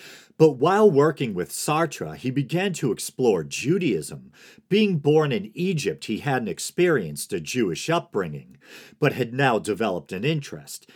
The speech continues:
He apparently researched Kabbalah with Sartre, as bizarre as that sounds. Despite her anger at Sartre himself for betraying his principles, Simone de Beauvoir would also accuse Levy of brainwashing Sartre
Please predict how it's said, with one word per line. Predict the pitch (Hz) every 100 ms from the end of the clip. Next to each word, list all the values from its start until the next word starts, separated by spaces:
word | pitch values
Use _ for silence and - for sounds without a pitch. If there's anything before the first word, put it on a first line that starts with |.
| - _
He | - 190
apparently | - 180 208 208 135 101
researched | 101 127 110 - 104 - -
Kabbalah | 110 82 123 160 165 87
with | 78 78
Sartre, | - - 87 80 - 76
as | 73
bizarre | - 101 85 113 95
as | 107 80
that | 113 135
sounds. | - - 73 71 71 - - - - _
Despite | 170 151 - - 190 214
her | 160 131 - -
anger | 135 175 156 95 90
at | 95 92 87
Sartre | - - 117 110 - 92 85
himself | 78 73 - 202 131 -
for | - 101 80
betraying | 82 - 135 101 80
his | 71
principles, | - - 202 - - 80 67 69 - _ - - - -
Simone | - 175 151 160 196 196
de | 131 113
Beauvoir | 87 101 90 90 147 175 95 78
would | 110
also | 135 147 131 - 117
accuse | 92 - 196 214 160
Levy | 117 101 85 85
of | 78 78 -
brainwashing | 117 165 202 135 82 78 - 78
Sartre | - - 87 76 - 76